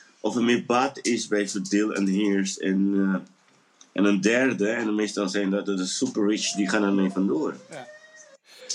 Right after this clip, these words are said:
Speaker 2: Maar, eh, mag ik jou vragen, vind jij het nog leuk in Nederland?
Speaker 1: Eh, <laughs> dat is een goede vraag.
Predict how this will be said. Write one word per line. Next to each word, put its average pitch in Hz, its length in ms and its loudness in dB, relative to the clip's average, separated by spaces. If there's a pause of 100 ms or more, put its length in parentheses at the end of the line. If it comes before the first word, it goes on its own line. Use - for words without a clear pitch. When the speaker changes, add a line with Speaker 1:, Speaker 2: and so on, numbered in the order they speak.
(300)
Speaker 2:
Maar, 208 300 2 (180)
eh, 247 100 -12
mag 226 140 -6
ik - 60 -16
jou 262 200 -2
vragen, 170 560 -4
vind 185 140 -16
jij 220 160 2
het 262 120 0
nog 233 160 -4
leuk 233 200 0
in 226 100 -2
Nederland? 170 600 -4 (1080)
Speaker 1:
Eh, 247 640 2
<laughs> - 0 -
dat 196 200 2
is 151 120 0
een - 60 -8
goede 151 260 -4
vraag. - 320 -6